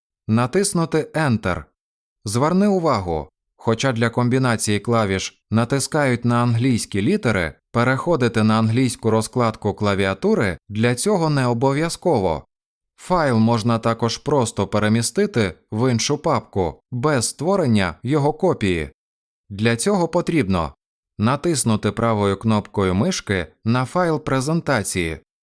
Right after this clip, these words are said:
вибрати «Вирізати», перейти в потрібну папку, правою кнопкою мишки натиснути на вільному місці, вибрати «Вставити»,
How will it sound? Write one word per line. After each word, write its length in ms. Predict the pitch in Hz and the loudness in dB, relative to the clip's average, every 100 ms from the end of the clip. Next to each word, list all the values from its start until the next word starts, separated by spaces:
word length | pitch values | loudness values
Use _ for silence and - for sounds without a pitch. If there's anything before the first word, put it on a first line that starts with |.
| - | -10
вибрати 560 | 92 113 104 113 113 151 | -2 0 0 -2 0 0
«Вирізати», 720 | 175 147 101 95 - 85 76 _ _ _ | 0 0 0 -2 -2 -4 -6 _ _ _
перейти 500 | - 117 110 101 175 | -2 0 0 0 -2
в 60 | 202 | -2
потрібну 540 | - 127 - 110 120 | -2 -4 -2 0 0
папку, 640 | 135 156 - - 92 76 - _ _ | 0 -2 -4 -2 -4 -4 -10 _ _
правою 500 | - 170 151 107 104 | -4 -2 0 2 2
кнопкою 580 | 101 120 113 107 101 92 | 0 0 -2 -2 0 2
мишки 540 | 107 208 - 107 92 76 _ _ | 2 0 -2 -2 -4 -6 _ _
натиснути 760 | 107 117 117 185 196 185 175 156 | 0 0 0 -2 0 -2 0 0
на 140 | 139 | 0
вільному 440 | 120 110 107 120 165 | 2 2 2 2 2
місці, 540 | 180 117 - 92 78 - _ _ _ _ | 0 0 -2 -4 -4 -10 _ _ _ _
вибрати 560 | 95 104 110 113 113 147 | -4 -2 0 0 0 -2
«Вставити», 720 | 135 - 165 104 95 87 78 | -4 -2 0 0 -2 -2 -4